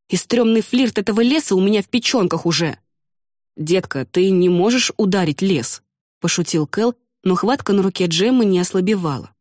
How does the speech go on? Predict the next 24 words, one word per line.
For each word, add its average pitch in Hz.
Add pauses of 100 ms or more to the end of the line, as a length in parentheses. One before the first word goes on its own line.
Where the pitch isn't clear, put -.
(600)
Он 311
потянул 254
её 202
на 202
себя, 196
снова 233
возвращая 190
её 170
внимание. 160 (680)
«Послушай, 170 (240)
даже 185
если 185
ты 208
чувствуешь 190
воздействие». 156 (600)
Ага, 180 (140)
а 180
теперь 202
он 208
подключил 190
свой 180
голос 208
для 190
внушений. 180